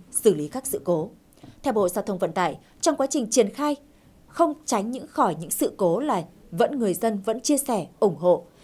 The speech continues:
Đây là nguồn động viên khích lệ rất lớn để tiếp tục hoàn thiện, khắc phục căn cơ, những vấn đề còn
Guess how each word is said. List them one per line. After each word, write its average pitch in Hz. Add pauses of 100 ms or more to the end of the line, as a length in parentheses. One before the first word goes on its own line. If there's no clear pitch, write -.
(180)
Đây 320
là 302
nguồn 226
động 196
viên 233
khích 349
lệ 202
rất 302
lớn 185
để 226
tiếp 320
tục 214
hoàn 170
thiện, 180 (260)
khắc 359
phục 214
căn 254
cơ, 254 (360)
những 214
vấn 214
đề 233
còn 196